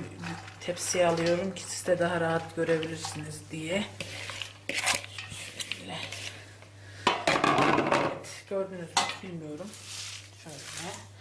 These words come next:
Lahanaları elimizle birazcık mıncıklayalım. Ki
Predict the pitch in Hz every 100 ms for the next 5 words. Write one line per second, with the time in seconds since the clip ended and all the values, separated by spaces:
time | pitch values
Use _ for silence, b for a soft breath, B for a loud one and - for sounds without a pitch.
0 | B B B - 240 226 208 202 208 214
1 | 208 196 202 196 - 202 190 185 185 180
2 | 247 - - - - - - - - -
3 | - - - - - - 277